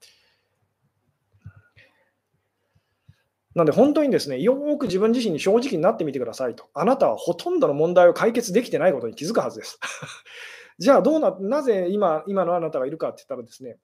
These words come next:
その問題が言ってみたらその消えていくと。いつの間にか、まあ、あの、なんとかなってたっていうような感じのはずですと。もちろん中には自分でその一生懸命取り組んで、「やったー」っていうふうにですね、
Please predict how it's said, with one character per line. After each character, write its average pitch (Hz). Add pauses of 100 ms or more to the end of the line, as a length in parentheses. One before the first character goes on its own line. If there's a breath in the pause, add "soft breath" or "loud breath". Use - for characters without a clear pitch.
そ 220
の 269
問 175
題 208
が 214
言 160
っ -
て 190
み 202
た 175
ら 123
そ 117
の 117
消 208
え -
て 226
い 226
く 226
と。 -
い 175
つ -
の 269
間 285
に 247
か、 151
ま 151
あ、 147
あ 156
の、 151
な 202
ん 254
と -
か 135
な 165
っ 214
て 170
た 110
っ 101 (100)
て 156
い 175
う 233
よ 294
う -
な 143
感 156
じ 160
の 165
は 123
ず 120
で 127
す -
と。 - (580 soft breath)
も 185
ち 339
ろ 226
ん 170
中 214
に 175
は 175
自 156
分 214
で 214
そ 208
の 202
一 170
生 -
懸 220
命 156
取 147
り 147
組 160
ん -
で、 175
「や 156
っ -
た 233
ー」 -
っ -
て 135
い -
う -
ふ -
う 131
に 123
で 113
す -
ね、 113